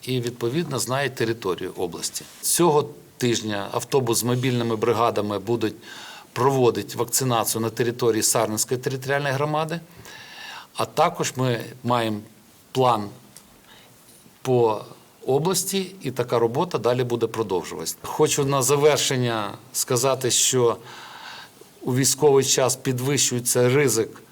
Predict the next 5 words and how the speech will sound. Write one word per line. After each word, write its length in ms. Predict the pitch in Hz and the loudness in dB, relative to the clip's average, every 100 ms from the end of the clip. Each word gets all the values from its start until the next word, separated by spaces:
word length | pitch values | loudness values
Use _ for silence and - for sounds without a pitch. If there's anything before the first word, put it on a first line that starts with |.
| - - - - - - | -20 -20 -20 -20 -12 0
розвитку 560 | 131 147 123 123 - | 4 6 4 -2 0
і 40 | 123 | -2
поширення 560 | 131 127 135 120 117 | 0 0 2 2 0
інфекційних 560 | 113 - 120 - 123 117 | -4 -6 -4 -2 -2 -2
хвороб, 440 | 127 143 175 180 | -2 0 0 -2